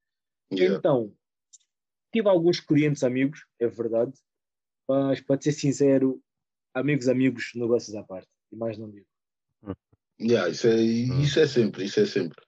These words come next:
Speaker 3: É,
Speaker 1: Eu
Speaker 3: é
Speaker 1: acho
Speaker 3: como,
Speaker 1: que
Speaker 3: é como tínhamos dito, tipo, às vezes o pessoal que ouve mais o nosso pod e, e, e et cetera, são pessoas que, às vezes pessoas que nem nos conhecem,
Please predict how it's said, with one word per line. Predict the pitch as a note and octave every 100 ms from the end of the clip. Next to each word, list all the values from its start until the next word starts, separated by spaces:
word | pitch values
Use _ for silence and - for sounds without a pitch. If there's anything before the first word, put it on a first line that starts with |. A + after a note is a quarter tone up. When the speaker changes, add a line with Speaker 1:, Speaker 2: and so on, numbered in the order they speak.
| _ _ G2
Speaker 3:
É, | G2
Speaker 1:
Eu | G#2+
Speaker 3:
é |
Speaker 1:
acho | A#2 D#3+
Speaker 3:
como, | D3+
Speaker 1:
que | G#2+ G2+ G2+ G2 F#2+
Speaker 3:
é | A2+
como | - G#2+ G#2
tínhamos | G2+ G#2 F#2+ F2+
dito, | G2+ -
tipo, | G#2 -
às | F#2+
vezes | G2+ G2
o | G2
pessoal | - G2+
que | G2
ouve | G#2 F#2+
mais | G2 G2 F2+
o |
nosso | F#2 F#2 F2+ _
pod | F#2+ G2 F#2 E2+
e, | F2 E2 D2 - - D#2+ E2+ E2+ D#2 D#2+ -
e, |
e | F#2
et | F2
cetera, | - F#2+ G2
são | G2 G#2 G2
pessoas | - G#2
que, | - D2
às | G2+
vezes | G#2 G#2+
pessoas | _ A2 G2
que |
nem | G2+
nos | G2+ G2
conhecem, | - F#2+ G2+ G#2+